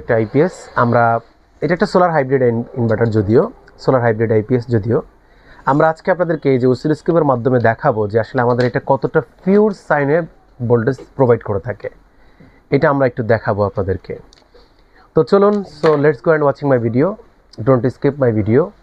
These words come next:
আর আমার যদি ভিডিও ভালো লাগে তাহলে অবশ্যই শেয়ার করবেন, কমেন্ট করবেন। তা আমরা আজকে দেখাবো হচ্ছে আমাদের ভিডিও, আমরা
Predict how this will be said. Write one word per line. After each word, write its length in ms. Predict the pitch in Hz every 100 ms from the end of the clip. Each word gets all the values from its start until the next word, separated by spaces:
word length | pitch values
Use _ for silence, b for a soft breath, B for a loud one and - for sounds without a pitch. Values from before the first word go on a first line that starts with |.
| _ _ B B B B B B B B _ B B B B B
আর 80 | 113 120
আমার 120 | 123
যদি 120 | 127 120
ভিডিও 160 | 120 127 110
ভালো 120 | 135 147
লাগে 140 | 156 165
তাহলে 160 | 139 110
অবশ্যই 220 | 104 - -
শেয়ার 160 | 123 113
করবেন, 200 | 147 190 151
কমেন্ট 220 | 117 98 -
করবেন। 240 | 90 113 107 _ _ - _ b b b b b -
তা 60 | 139 143
আমরা 140 | 165 170
আজকে 160 | 160 180 151
দেখাবো 240 | 156 151 156
হচ্ছে 180 | 156 175
আমাদের 220 | 139 131 131 120
ভিডিও, 180 | 117 156
আমরা 120 | 131